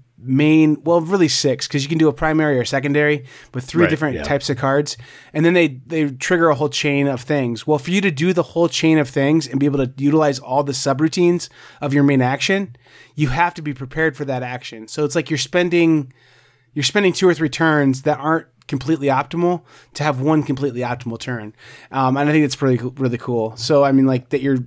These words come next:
Speaker 1: you're really ultimately trying to get this, like, storefront or something built, but you know that you have to do steps A, B, and C, which means taking two other turns doing other stuff.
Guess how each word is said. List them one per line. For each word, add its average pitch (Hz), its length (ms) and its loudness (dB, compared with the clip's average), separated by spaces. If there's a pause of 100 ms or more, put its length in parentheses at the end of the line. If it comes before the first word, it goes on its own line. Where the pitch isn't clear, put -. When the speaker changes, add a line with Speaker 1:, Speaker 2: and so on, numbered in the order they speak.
(160)
Speaker 1:
you're 135 160 -4
really 147 300 2
ultimately 139 340 -2
trying 131 220 -2
to 123 40 0
get 123 140 -6
this, - 340 -8
like, 123 140 -6
storefront 135 580 0
or 120 60 -2
something 127 320 -6
built, 120 400 -2 (400)
but 156 120 0
you 139 120 4
know 143 140 6
that 135 80 -4
you 139 100 0
have 135 80 -2
to 131 80 -6
do 131 140 2
steps 131 360 -2
A, 139 140 2
B, 131 140 2
and 117 100 2
C, 135 300 2
which 127 180 0
means 123 240 2
taking 131 340 -2
two 135 220 0
other 123 140 -2
turns 127 320 0
doing 127 240 0
other 143 180 0
stuff. 151 460 0